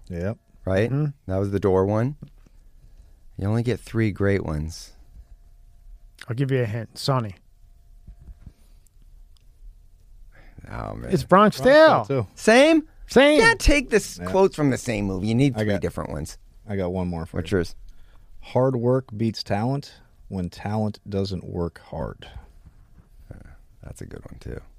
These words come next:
Speaker 2: Um,
Speaker 3: Now, you give me one.
Speaker 2: well,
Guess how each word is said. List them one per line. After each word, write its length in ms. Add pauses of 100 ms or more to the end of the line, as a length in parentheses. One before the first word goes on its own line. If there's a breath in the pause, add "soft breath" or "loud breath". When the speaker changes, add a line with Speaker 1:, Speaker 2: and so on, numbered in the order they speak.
(1080)
Speaker 2:
Um, 720 (1120 soft breath)
Speaker 3:
Now, 140
you 160
give 200
me 140
one. 380 (600 soft breath)
Speaker 2:
well, 180